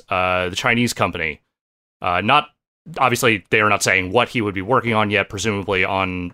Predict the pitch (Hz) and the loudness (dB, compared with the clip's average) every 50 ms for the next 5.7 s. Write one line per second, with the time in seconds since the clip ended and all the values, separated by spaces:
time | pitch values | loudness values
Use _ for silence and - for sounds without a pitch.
0 | _ _ - 107 101 95 95 92 92 90 92 90 87 - 101 95 95 95 92 90 | _ _ -8 -4 -2 0 0 0 0 -2 -4 -4 -2 0 0 2 2 0 -2 -4
1 | - 101 92 90 87 - 107 95 87 - 80 80 107 120 120 - 120 101 101 101 | -2 -2 -2 -2 -2 -4 -6 -6 -6 -6 -6 -2 -2 -2 0 0 -2 0 0 2
2 | 98 98 95 95 _ _ _ _ _ _ _ _ _ _ _ _ - 92 90 87 | 0 0 -2 -4 _ _ _ _ _ _ _ _ _ _ _ _ -2 0 0 2
3 | 87 87 87 87 80 - 98 92 - - 151 175 156 135 - 180 190 - - - | 2 2 0 0 -2 -2 -4 -4 -2 0 2 2 2 4 4 2 2 2 0 -4
4 | - - 135 151 156 - - - - 226 208 185 156 - 175 170 165 165 - - | -4 0 0 0 2 0 -2 0 0 0 0 0 2 2 2 2 2 2 2 4
5 | 160 151 147 - - 127 120 120 117 117 113 110 104 | 4 4 4 4 4 4 6 6 6 4 4 2 0